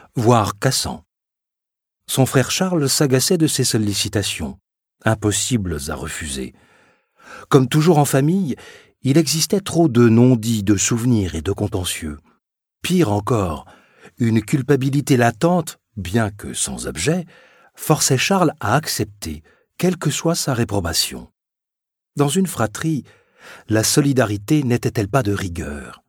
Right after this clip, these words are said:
Et puis, Charles devait bien admettre qu'il avait tout pour lui. Un superbe fils de vingt ans, un bel appartement, un métier lucratif grâce à la maison d'édition qu'il avait fondée et qui accumulait les succès.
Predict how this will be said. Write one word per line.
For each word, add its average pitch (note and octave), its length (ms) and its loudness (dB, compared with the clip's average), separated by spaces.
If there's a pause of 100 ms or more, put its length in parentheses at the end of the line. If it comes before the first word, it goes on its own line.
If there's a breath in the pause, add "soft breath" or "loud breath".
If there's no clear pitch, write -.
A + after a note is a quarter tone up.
(460)
Et G#2 100 -6
puis, B2 420 -6 (640 loud breath)
Charles D#3 500 2
devait A#2 220 4
bien B2 160 2
admettre A#2+ 480 2
qu'il G#2 180 -4
avait G#2+ 320 0
tout A#2+ 140 -2
pour A2+ 180 -4
lui. F2+ 240 -8 (720)
Un A#2+ 140 0
superbe A2 460 0
fils G#2 200 -4
de A2+ 80 2
vingt A2+ 300 0
ans, C#3 200 -6 (640)
un A2+ 160 2
bel A#2 280 2
appartement, A#2+ 680 -4 (760)
un C3 120 6
métier C3+ 320 2
lucratif B2 640 -2
grâce A#2+ 340 0
à G#2+ 60 2
la A2 100 2
maison A2 280 0
d'édition G2+ 460 -2
qu'il G#2 180 -4
avait G2 180 0
fondée G#2+ 420 0 (320 loud breath)
et - 80 4
qui - 180 -4
accumulait G#2 480 0
les G2+ 100 2
succès. - 480 -8